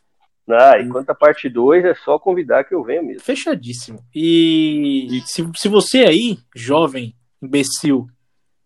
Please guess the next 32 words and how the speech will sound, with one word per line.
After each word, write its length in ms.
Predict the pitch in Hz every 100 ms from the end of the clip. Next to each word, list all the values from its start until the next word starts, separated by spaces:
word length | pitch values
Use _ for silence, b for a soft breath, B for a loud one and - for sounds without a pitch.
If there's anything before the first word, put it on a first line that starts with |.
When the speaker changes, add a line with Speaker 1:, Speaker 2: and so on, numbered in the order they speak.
| -
Speaker 2:
não 120 | 143
escutou 360 | 160 - 139 160
os 100 | 139
outros 240 | 139 131
episódios 580 | 139 139 131 143 147 123
<laughs> 40 | 120
ainda, 440 | 127 185 165 120 _ _ _ _
procure 400 | - 196 - 233
ouvir, 420 | 226 165 147 214 - _ _
que 80 | 139
já 120 | 139
tem 320 | 131 185 202 180 _
dez 460 | 151 208 226 - -
publicados, 580 | 151 143 135 165 185
esse 160 | 220 214
daqui 200 | 185 170
é 40 | 208
o 40 |
décimo 380 | 170 220 240 214
primeiro 500 | 196 156 156 226 262 _
e 200 | 247 302 -
o 60 | 269
primeiro 680 | - 330 240 175 190 269 269
da 100 | 240
segunda 380 | - 190 220
temporada. 480 | 220 220 262 131 120 _ _ _ _ B B B B _ _ -
Speaker 1:
Olha, 260 | 113 117 113
e, 220 | 127 135
e 120 | 143 170
eu 200 | 175 160
a 100 | 226
garanto, 680 | 254 202 165 220 - 320